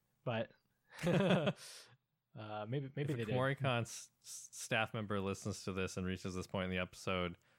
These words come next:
Speaker 2: um, let me know your favorite color, and I'll send you five bucks.
Speaker 1: <laughs>
Speaker 2: Um, oh, that's, that, that's unfair, uh, actually, because Turver, our number one fan, um, became staff. Uh, so Turver, this is void
Speaker 1: That
Speaker 2: for
Speaker 1: doesn't
Speaker 2: you.
Speaker 1: count, yeah. Oh,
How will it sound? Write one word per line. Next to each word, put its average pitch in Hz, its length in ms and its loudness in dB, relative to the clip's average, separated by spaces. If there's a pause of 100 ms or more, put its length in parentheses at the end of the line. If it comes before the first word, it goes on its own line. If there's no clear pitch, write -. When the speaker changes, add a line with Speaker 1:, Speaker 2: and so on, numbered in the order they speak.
(220)
Speaker 2:
um, 90 440 0
let 104 180 0
me 107 100 -2
know 104 140 0
your 98 160 0
favorite 95 340 -2
color, 95 300 0
and 87 100 0
I'll 85 80 0
send 87 240 -4
you 87 100 -4
five 82 220 -4
bucks. 117 200 -2
Speaker 1:
<laughs> 196 420 2 (460)
Speaker 2:
Um, 95 540 2 (340)
oh, 135 140 4
that's, 143 300 0 (200)
that, 123 180 0
that's 123 220 0
unfair, 104 420 2 (320)
uh, 104 160 0
actually, 107 380 -2
because 101 480 -2
Turver, 104 580 0
our 95 220 2
number 95 240 0
one 90 160 0
fan, 90 460 0 (120)
um, 85 400 -2 (380)
became 95 260 -4
staff. 82 480 -2 (460)
Uh, 82 180 0
so 87 320 -2 (140)
Turver, 95 320 0
this 92 180 -6
is 92 60 -4
void 85 240 0
Speaker 1:
That 143 80 -2
Speaker 2:
for 175 80 2
Speaker 1:
doesn't 82 140 2
Speaker 2:
you. - 20 -2
Speaker 1:
count, 139 260 0
yeah. 131 340 0
Oh, 175 220 0